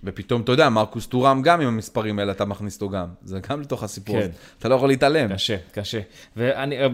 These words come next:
Speaker 2: הזכרתי לפני כמה פרקים את אלכסיס סנצ'ז, אני, אה, מתעלמים ממנו, אבל האיש בכלום דקות, בכלום דקות, כל הזמן נותן מספרים. הוא שלו כבר מ-, הוא מעורב ב-,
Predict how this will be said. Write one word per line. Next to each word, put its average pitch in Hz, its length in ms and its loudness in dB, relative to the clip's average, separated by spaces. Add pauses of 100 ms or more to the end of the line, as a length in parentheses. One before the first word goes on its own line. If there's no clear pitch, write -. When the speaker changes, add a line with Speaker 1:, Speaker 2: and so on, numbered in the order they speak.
Speaker 2:
הזכרתי 160 880 2
לפני 127 260 -4
כמה 165 200 -4
פרקים 151 560 -4 (240)
את 107 100 -6
אלכסיס 139 400 -4
סנצ'ז, 147 440 -4
אני, 98 280 -4
אה, 104 140 -4 (300)
מתעלמים 123 480 -2
ממנו, 104 280 -2 (440)
אבל 110 220 -2
האיש 175 380 0
בכלום 165 540 -4
דקות, 156 640 -4
בכלום 151 440 0
דקות, 165 540 2 (100)
כל 165 280 2
הזמן 139 360 0
נותן 135 280 -2
מספרים. 131 600 -6 (380)
הוא 120 80 -14
שלו 120 220 -8
כבר 120 160 -4
מ-, 127 80 0
הוא 120 260 -2
מעורב 117 440 0
ב-, 104 220 -2